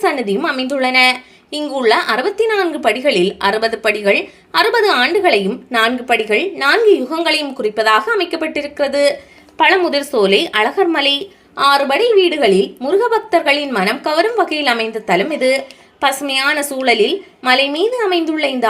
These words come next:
ஆலயத்தில் வள்ளி தெய்வானையுடன் தம்பதி சமேதரராக முருகப்பெருமான் அருள் புரிந்து வருகிறார். அழகர் கோவிலுக்கு மேலே சுமார் நான்கு கிலோமீட்டர் உயரத்தில் இக்கோவில் அமைந்துள்ளது.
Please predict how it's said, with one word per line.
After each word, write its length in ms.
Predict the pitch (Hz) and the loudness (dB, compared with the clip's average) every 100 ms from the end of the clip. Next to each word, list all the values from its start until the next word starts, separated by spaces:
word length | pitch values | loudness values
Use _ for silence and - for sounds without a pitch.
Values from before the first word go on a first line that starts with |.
| 196 | 2
ஆலயத்தில் 500 | 208 359 349 202 190 190 - _ | 2 0 0 0 0 -2 -12 _
வள்ளி 240 | 269 285 262 | 0 0 0
தெய்வானையுடன் 800 | 233 233 240 240 240 208 220 415 - | 0 2 0 0 0 0 -2 -2 -4
தம்பதி 360 | 247 311 440 403 | -2 0 2 2
சமேதரராக 840 | 392 220 247 359 392 320 226 185 277 | 2 -2 -2 0 0 2 2 2 0
முருகப்பெருமான் 760 | 196 202 330 - 262 196 175 240 | -2 -2 -2 -2 -2 0 -2 -2
அருள் 300 | - 190 226 220 | -2 -4 -4 -8
புரிந்து 320 | 247 311 453 | -6 -4 0
வருகிறார். 520 | 370 311 294 269 277 - - - | 0 0 0 2 2 -4 -16 -10
அழகர் 420 | - 294 294 277 277 | 0 2 4 2 0
கோவிலுக்கு 440 | 262 254 269 285 | -2 -2 -6 -6
மேலே 340 | 262 208 185 196 - - | -4 -2 -2 -2 -6 -6
சுமார் 280 | 339 302 262 | -4 -2 0
நான்கு 260 | 254 427 440 | 0 0 -2
கிலோமீட்டர் 520 | 392 359 311 277 285 202 | 0 0 -2 -2 -4 -2
உயரத்தில் 500 | 233 320 311 196 196 190 - _ 339 | 0 0 0 2 2 0 -14 _ -2
இக்கோவில் 500 | 339 285 196 220 330 | 2 2 4 4 2
அமைந்துள்ளது. 520 | 269 269 269 254 262 | -2 -4 -4 -2 0